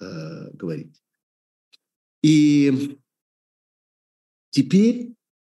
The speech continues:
«Медуза» объявлена не просто иностранным агентом, она уже достаточно давно живёт с этим статусом, и «Медуза» демонстративно пыталась, что называется, играть по правилам, как справедливо мне здесь, э,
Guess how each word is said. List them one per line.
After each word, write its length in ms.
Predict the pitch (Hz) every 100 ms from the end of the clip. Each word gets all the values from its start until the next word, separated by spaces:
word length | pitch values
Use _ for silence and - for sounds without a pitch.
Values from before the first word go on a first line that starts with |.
| -
«Медуза» 480 | 107 120 190 160 107
объявлена 640 | 98 131 113 104 92 87
не 140 | 87
просто 340 | 90 92 - 85
иностранным 560 | - - - - 76
агентом, 480 | 85 135 247 208 101
она 180 | 87 113
уже 180 | 95 80
достаточно 500 | - - - - 160
давно 360 | 90 120 214
живёт 340 | 139 98 - -
с 40 |
этим 220 | - 156 156
статусом, 520 | - 240 - 123 104
и 40 |
«Медуза» 600 | 95 92 202 147 107 - _ _
демонстративно 1120 | 101 143 151 151 147 139 143 175 113 80 - - _ _ _
пыталась, 720 | 101 - 123 98 80 - - _
что 160 | _ 92
называется, 520 | 87 98 101 78 98
играть 260 | 101 110 -
по 100 | 82
правилам, 480 | - - 214 135 -
как 160 | 110
справедливо 580 | - 123 127 117 110 92
мне 220 | 90 95
здесь, 380 | 87 82 90 - _ _ _ _ _ -
э, 840 | 110 98 92 90 87 87 85 87